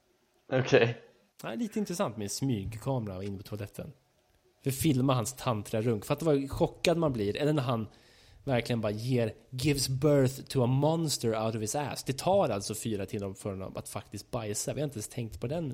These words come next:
Speaker 2: möjligheten.
Speaker 1: Nej.
Speaker 2: Det bara fortsätter komma ut som jävla, <laughs> jävla magitrick.
Speaker 1: Men alltså, hans anal kan ju inte må bra.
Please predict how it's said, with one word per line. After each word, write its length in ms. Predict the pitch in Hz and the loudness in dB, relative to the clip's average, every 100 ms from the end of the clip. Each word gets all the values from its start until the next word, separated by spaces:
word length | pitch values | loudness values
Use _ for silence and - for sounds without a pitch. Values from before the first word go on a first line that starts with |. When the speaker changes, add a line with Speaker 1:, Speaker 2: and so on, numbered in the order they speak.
| 117 | -2
Speaker 2:
möjligheten. 520 | 107 95 104 - - - | -2 -2 -6 -8 -12 -6
Speaker 1:
Nej. 280 | - 117 113 - - _ - _ _ _ _ _ _ - | -2 0 -2 -10 -20 _ -20 _ _ _ _ _ _ -8
Speaker 2:
Det 60 | |
bara 120 | 131 123 - - - - | -2 -2 -2 -14 -20 -20
fortsätter 720 | - 185 139 127 - 175 - | 0 4 4 4 2 0 0
komma 320 | 131 139 120 | 0 2 6
ut 260 | 147 107 - | 6 4 0
som 140 | - | -2
jävla, 260 | 127 110 101 - - 131 123 - | 0 0 -4 -6 -4 -2 -2 -2
<laughs> 560 | 143 127 - - - _ | -4 -6 -14 -20 -20 _
jävla 160 | 135 143 | 0 2
magitrick. 960 | 143 143 143 147 120 - 135 - - _ - _ _ | 4 4 4 2 2 0 -2 -2 -12 _ -20 _ _
Speaker 1:
Men 140 | - | 4
alltså, 240 | 120 127 131 | 6 12 12
hans 240 | 123 123 | 12 10
anal 460 | - 127 143 151 143 | 6 8 10 10 8
kan 160 | - | 4
ju 60 | 143 | 2
inte 120 | - | 2
må 140 | 107 101 | -2 -2
bra. 500 | 113 - - - | 4 4 4 -4